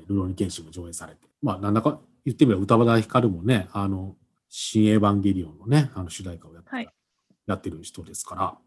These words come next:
Speaker 1: アーティストですからね。
Speaker 2: はい。
Speaker 1: まあ、タイアップが全てってわけではないですけども、はい。
Speaker 2: うん。
Speaker 1: まあ、そういう相乗効果っていうのがちゃんとチャートにも影響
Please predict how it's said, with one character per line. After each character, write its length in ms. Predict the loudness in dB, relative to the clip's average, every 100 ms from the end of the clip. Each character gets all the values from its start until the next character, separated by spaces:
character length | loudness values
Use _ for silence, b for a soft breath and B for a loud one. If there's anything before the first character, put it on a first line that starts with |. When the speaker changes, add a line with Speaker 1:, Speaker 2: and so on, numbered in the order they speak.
| _ _ _ _ -6
Speaker 1:
ア 80 |
ー 40 | -4
テ 80 | -4
ィ 40 |
ス 60 | -4
ト 40 |
で 80 | -6
す 100 | -12
か 100 | -10
ら 60 | -2
ね。 100 | -2
Speaker 2:
は 60 |
い。 20 | 2
Speaker 1:
ま 100 | 0
あ、 160 | 0 -6 b _ -4
タ 140 | 0
イ 60 | 0
ア 40 |
ッ 40 | 0
プ 80 |
が 60 | -4
全 200 | 0 0
て 100 | 0
っ 20 |
て 100 | -6
わ 100 | -4
け 60 | -2
で 80 | -2
は 20 |
な 160 | 4 4
い 40 |
で 80 | 4
す 80 | -2
け 120 | -10
ど 80 | -8
も、 340 | -6 -6 -8 _ _ _ _
は 180 | -4 -4
い。 20 |
Speaker 2:
う 20 | -2
ん。 280 | -4 -6 -10 -16 _ _ -8
Speaker 1:
ま 60 |
あ、 20 |
そ 300 | -2 2 4
う 60 | 4
い 200 | 4 0
う 80 | -8
相 260 | -4 2 2
乗 120 | 2
効 220 | 0 -2 _ _
果 80 | -20
っ 60 |
て 80 | -16
い 20 |
う 60 | -16
の 20 |
が 100 | -14
ち 80 | -12
ゃ 40 |
ん 20 |
と 80 | -12
チ 120 | -8
ャ 40 | -8
ー 40 |
ト 120 | -8
に 60 | -14
も 100 | -18 _ _ -10
影 140 | -10
響 280 | -8 -14 -16